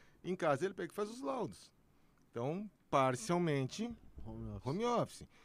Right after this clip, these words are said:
Speaker 1: Se ele tiver numa sala, dependendo da, da situação, sozinho, fazendo toda essa,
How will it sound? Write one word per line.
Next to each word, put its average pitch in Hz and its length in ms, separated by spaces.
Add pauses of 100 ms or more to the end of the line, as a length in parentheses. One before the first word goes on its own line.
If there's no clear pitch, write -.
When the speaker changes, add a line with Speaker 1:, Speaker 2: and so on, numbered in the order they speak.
(120)
Speaker 1:
Se - 160
ele 147 100
tiver 139 240
numa 147 280
sala, 135 520
dependendo 120 480
da, 113 220
da 110 140
situação, 117 560
sozinho, 123 580
fazendo 113 320
toda 135 220
essa, 113 420